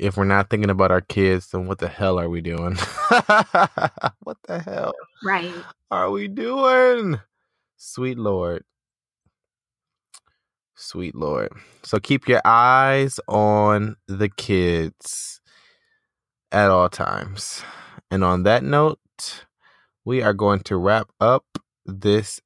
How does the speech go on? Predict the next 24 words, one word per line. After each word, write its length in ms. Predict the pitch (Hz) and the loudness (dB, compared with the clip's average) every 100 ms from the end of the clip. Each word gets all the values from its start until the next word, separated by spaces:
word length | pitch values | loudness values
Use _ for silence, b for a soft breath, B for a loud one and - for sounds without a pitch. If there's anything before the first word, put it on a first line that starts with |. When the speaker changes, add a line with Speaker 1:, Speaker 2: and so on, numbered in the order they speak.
| - | 0
Speaker 1:
episode 840 | 123 - 147 - 139 135 139 135 - | 0 2 -4 2 4 4 2 0 0
of 220 | 107 101 | 0 0
the 100 | 104 | -4
Common 500 | - - 131 131 127 | -4 2 2 2 -2
Sense 320 | - 127 117 | -2 -6 -6
Podcast. 1040 | - - 170 175 - 175 165 165 165 - - _ _ _ _ _ _ _ _ _ _ _ b b b | -8 2 2 2 0 2 2 2 0 -6 -20 _ _ _ _ _ _ _ _ _ _ _ b b b
I 40 | 127 | -2
hope 160 | 131 | -2
you 60 | 123 | 2
guys 200 | 120 110 | 4 4
are 80 | 113 | 4
having 280 | 117 107 | 2 2
an 80 | 98 | 0
amazing 680 | 95 95 104 120 117 113 110 | 0 0 0 0 0 -2 0
Labor 260 | 110 107 | 0 0
Day 180 | 107 107 | 0 0
weekend. 600 | 104 107 104 107 104 107 - _ _ _ _ _ - | 0 -2 -2 -2 -2 -6 -14 _ _ _ _ _ -2
When 140 | 123 | 2
we 80 | 156 | 2
come 240 | - 190 151 | 2 2 4
back, 260 | 190 196 - | 4 2 4
I'll 220 | 151 190 | 4 4
have 240 | 180 165 | 2 -2
started, 440 | - 156 156 156 | -2 -2 0 0